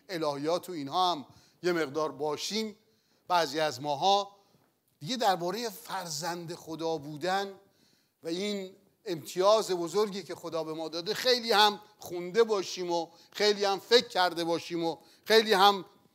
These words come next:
این موضوع رو حتی بررسی و تحلیل کرده باشیم. ولی می‌دونید چیه؟ اتفاقاً بدیهی ترین اصول ایمان ما دقیقاً همون حقایقی هستن که ما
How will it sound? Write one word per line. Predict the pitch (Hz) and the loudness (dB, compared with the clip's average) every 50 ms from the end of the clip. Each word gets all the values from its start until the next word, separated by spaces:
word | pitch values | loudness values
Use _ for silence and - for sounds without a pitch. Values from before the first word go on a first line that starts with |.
| _ _ _ | _ _ _
این | - 202 202 | -4 -2 0
موضوع | 190 180 175 165 139 170 214 214 | 4 4 4 4 2 0 2 6
رو | 214 208 208 196 202 - - - - | 6 6 6 4 0 -6 -20 -8 -4
حتی | - 196 196 - 220 214 | -2 -2 0 0 -2 -2
بررسی | 170 185 185 190 185 175 190 185 175 - - 233 226 208 - - - - _ _ - | 0 -2 -2 -2 -2 -4 -6 -6 -4 -2 -2 -2 -2 -4 -6 -12 -20 -20 _ _ -2
و | 190 202 | -2 -2
تحلیل | 202 - - 208 196 180 165 196 254 294 277 220 | -2 -2 0 0 0 -2 -2 -6 -6 -6 -6 -6
کرده | - 175 160 143 127 123 127 | -8 -8 -8 -8 -8 -12 -14
باشیم. | 120 123 120 - - - 135 123 _ _ _ _ _ _ _ _ _ _ _ _ _ _ _ _ - | -16 -16 -16 -16 -16 -16 -18 -20 _ _ _ _ _ _ _ _ _ _ _ _ _ _ _ _ -12
ولی | 262 302 | -8 -6
می‌دونید | 302 320 285 285 269 233 196 | -4 -4 -4 -4 -4 -6 -6
چیه؟ | 151 - - 175 180 175 185 190 202 226 - _ _ _ _ _ _ _ _ _ _ _ _ _ _ _ _ _ _ _ _ _ _ _ - | -8 -8 -6 -4 -2 -4 -4 -4 -8 -12 -20 _ _ _ _ _ _ _ _ _ _ _ _ _ _ _ _ _ _ _ _ _ _ _ -6
اتفاقاً | 220 208 - 262 233 - - 233 233 233 214 294 311 285 247 233 240 254 254 240 - _ _ _ _ _ _ - 123 | -4 -2 0 0 0 4 6 6 6 8 8 8 8 8 8 6 4 2 -2 -6 -12 _ _ _ _ _ _ -6 0
بدیهی | 196 214 233 196 214 240 233 214 226 233 196 | 2 2 2 2 0 -2 -2 -2 -2 -4 -6
ترین | - - - 226 233 233 254 285 311 302 285 - 277 | -6 -4 -2 0 0 0 2 0 0 0 -2 -6 -8
اصول | 240 196 - - - 311 330 339 320 | -8 -8 -6 -4 0 2 2 4 2
ایمان | 302 277 247 214 202 190 185 180 180 185 | 2 0 0 -2 0 2 2 2 2 2
ما | 185 208 247 | 0 -2 -2
دقیقاً | 240 214 247 233 240 233 247 247 220 262 311 320 294 254 240 247 277 285 - - - - - _ - | -2 0 -2 -2 0 -2 -2 -2 0 2 4 6 6 4 4 2 -2 -6 -10 -14 -20 -20 -20 _ 0
همون | - 294 330 339 339 330 262 | 2 2 4 4 2 2 2
حقایقی | 208 214 240 240 208 226 233 247 269 247 277 240 | 2 2 2 4 4 6 4 4 4 2 0 2
هستن | 220 233 214 - - 254 247 220 | 2 2 2 0 -2 -4 -4 -2
که | 165 233 | -2 0
ما | 226 240 254 247 226 - | 2 4 4 4 4 0